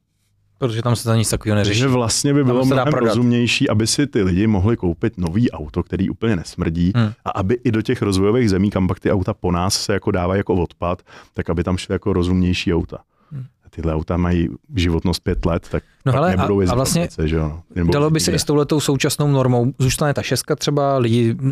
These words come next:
Speaker 2: To, to se ne-, to se asi nestane, jo. To prostě ta sedmička je předschválená opravdu, jako by měla jít v platnost dvacet pět, takže
Speaker 1: A
Speaker 2: pokud
Speaker 1: když
Speaker 2: jako
Speaker 1: pominu teďka, že by nebyla, byla ta šestka,
Speaker 2: Ano.
Speaker 1: dali by se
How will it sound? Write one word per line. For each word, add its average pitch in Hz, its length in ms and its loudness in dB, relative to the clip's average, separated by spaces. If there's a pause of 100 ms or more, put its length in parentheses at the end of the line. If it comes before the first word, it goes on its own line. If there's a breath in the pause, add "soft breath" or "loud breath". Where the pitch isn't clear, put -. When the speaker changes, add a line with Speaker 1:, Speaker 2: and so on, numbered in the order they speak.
(120)
Speaker 2:
To, 123 160 0
to - 120 0
se 160 160 0
ne-, 165 80 0
to 165 140 -2
se - 180 0
asi 139 220 0
nestane, 120 420 0
jo. 98 160 0
To 113 120 -4
prostě - 220 -2
ta 120 100 -2
sedmička 117 440 0
je 120 80 0
předschválená 113 580 -2
opravdu, 113 320 0
jako 110 220 0
by 107 180 2
měla 104 220 4
jít 101 100 0
v - 40 -16
platnost - 520 -2
dvacet 95 380 -2
pět, 92 280 -2
takže 95 240 0
Speaker 1:
A - 40 -6
Speaker 2:
pokud 135 200 -2
Speaker 1:
když 147 100 -2
Speaker 2:
jako 127 160 0
Speaker 1:
pominu 190 240 0
teďka, 180 300 -2
že 160 120 -2
by 170 180 0
nebyla, 147 520 0 (120)
byla 139 180 0
ta 156 80 -4
šestka, 143 380 -2
Speaker 2:
Ano. 143 120 0
Speaker 1:
dali 156 180 2
by 185 100 2
se 202 280 0